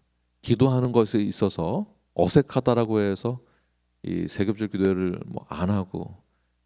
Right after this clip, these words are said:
새벽 예배를 안 드리고 기도를 안 하고 이-, 이럴 수는, 어, 없기 때문에 여러분들이, 어, 세겹절 기도회를 통해서, 어, 내가 무엇을 어떻게 깨닫고 그리고 무엇을 어떻게 기도하며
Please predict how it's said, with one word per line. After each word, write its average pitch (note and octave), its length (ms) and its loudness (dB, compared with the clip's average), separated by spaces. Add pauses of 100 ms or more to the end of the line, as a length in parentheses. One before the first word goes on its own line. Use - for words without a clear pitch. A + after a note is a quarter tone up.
(100)
새벽 B2+ 320 -2
예배를 G2+ 340 -2
안 E2+ 160 -4
드리고 F2+ 480 -2
기도를 F#2+ 460 0
안 E2+ 160 -2
하고 F2+ 200 0
이-, A#1 40 -6
이럴 A2 340 2
수는, B2 400 -6 (800)
어, - 140 -6 (120)
없기 - 280 -6
때문에 F#2 480 -4 (320)
여러분들이, F2+ 580 -4 (680)
어, - 240 -6
세겹절 G#2+ 420 -2
기도회를 G2+ 400 0
통해서, G2+ 560 -4 (800)
어, E2+ 280 -10
내가 F#2+ 180 -2
무엇을 A2 360 2
어떻게 A2 300 -2
깨닫고 A#2 840 -2
그리고 F2+ 420 -2
무엇을 F#2+ 280 2
어떻게 - 240 -2
기도하며 F#2 640 -2